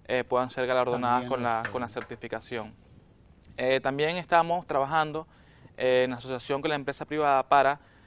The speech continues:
Speaker 1: tratar de que las playas, digamos, eh, que no son operadas por hoteles, sino por ayuntamientos, también sean parte del programa.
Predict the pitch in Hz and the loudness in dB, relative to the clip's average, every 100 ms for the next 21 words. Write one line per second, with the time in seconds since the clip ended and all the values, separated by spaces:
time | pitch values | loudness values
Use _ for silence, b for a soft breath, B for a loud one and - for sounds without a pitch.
0 | b - 135 - 147 139 139 135 127 120 | b 0 2 6 6 6 2 -2 -4 -2
1 | 143 143 185 180 156 147 175 185 - - | 2 4 2 0 0 0 0 -4 -8 -8
2 | - 131 127 123 120 117 110 - - 147 | -2 0 2 2 0 -2 -4 -8 -8 -6
3 | 139 - 170 170 147 147 165 170 160 - | -4 -4 -2 -2 0 0 2 2 2 0
4 | 147 147 - 113 110 135 135 147 147 147 | -2 -2 -10 -10 -8 -4 -4 -2 -2 -2
5 | 135 143 135 127 131 147 139 - 131 143 | -4 -8 -10 -10 -8 -6 -6 0 0 0
6 | 131 117 120 113 113 107 113 | -2 0 -2 0 0 0 -4